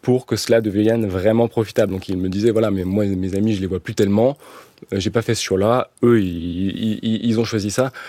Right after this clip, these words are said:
Voilà, après, euh, c'est, c'est, je pense qu'il faut pas fantasmer, euh, les conditions de travail, euh,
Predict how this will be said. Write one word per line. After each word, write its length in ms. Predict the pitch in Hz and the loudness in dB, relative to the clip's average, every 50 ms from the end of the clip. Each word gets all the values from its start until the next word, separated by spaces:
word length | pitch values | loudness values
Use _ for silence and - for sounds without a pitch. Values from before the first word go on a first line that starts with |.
| - - - - _ - | -16 -18 -20 -10 _ 0
Voilà, 180 | 123 120 117 101 | 2 4 4 2
après, 320 | 110 - - 170 170 160 | 0 2 4 6 6 6
euh, 160 | 131 113 107 | 6 4 2
c'est, 320 | 104 - - 110 104 107 101 | 0 0 0 0 2 2 0
c'est, 1400 | - - 110 104 101 104 98 95 98 95 95 95 95 - - - 60 60 60 60 60 58 - - - - - - - - - - - _ _ _ - - | 0 0 0 2 2 0 0 0 -2 -2 -2 -2 -2 -4 -4 -4 -4 -6 -6 -6 -6 -6 -6 -8 -8 -8 -10 -12 -12 -14 -14 -16 -18 _ _ _ -14 -6
je 60 | - | -4
pense 100 | 123 113 | -4 -2
qu'il 80 | - | 0
faut 80 | - 110 | 0 0
pas 100 | 135 135 | 0 2
fantasmer, 680 | - 143 135 131 135 131 - - 147 147 151 151 147 131 | 4 4 4 4 2 0 0 2 2 4 6 6 6 6
euh, 120 | 113 104 | 4 4
les 120 | 101 101 101 | 2 0 0
conditions 360 | - 120 113 113 107 - 123 | 0 0 0 0 2 0 0
de 60 | 113 | 0
travail, 500 | 107 - - 117 113 120 120 123 123 110 | -2 -2 -2 0 2 2 2 2 2 2
euh, 760 | 101 95 95 95 92 95 95 95 95 92 - - 60 60 60 | 4 4 4 2 2 2 0 0 0 -2 -2 -4 -4 -4 -4